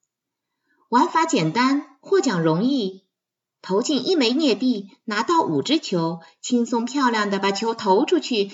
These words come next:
看他们滚下玻璃板，越过斜坡，掉进不同扑克牌花色的球袋里。三张铜点或同花顺就算赢。快请进，来玩吧！一个镍币玩一次，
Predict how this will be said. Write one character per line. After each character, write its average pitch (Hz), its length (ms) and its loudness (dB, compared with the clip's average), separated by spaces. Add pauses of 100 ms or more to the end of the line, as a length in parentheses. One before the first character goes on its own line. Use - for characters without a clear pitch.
(140)
看 392 240 -4
他 339 100 -2
们 349 140 -2
滚 208 220 2
下 262 180 0
玻 311 180 2
璃 320 140 4
板， - 420 -2 (120)
越 349 200 6
过 247 160 0
斜 190 240 0
坡， 320 420 -2 (200)
掉 277 200 -2
进 240 360 -2 (120)
不 370 160 2
同 247 200 0
扑 311 140 0
克 285 100 0
牌 233 200 -4
花 311 200 2
色 311 160 0
的 185 100 2
球 170 240 -2
袋 339 260 0
里。 160 360 -4 (440)
三 294 260 0
张 302 180 2
铜 269 280 -2
点 196 380 2
或 254 160 -4
同 247 200 -4
花 330 160 -4
顺 339 360 0
就 240 160 0
算 175 280 -2
赢。 170 420 -2 (560)
快 370 220 0
请 214 240 -2
进， 214 420 -2 (180)
来 240 180 2
玩 233 320 2
吧！ 349 80 2 (760)
一 208 160 -2
个 285 80 2
镍 285 220 2
币 233 180 0
玩 185 280 2
一 254 60 2
次， 214 420 0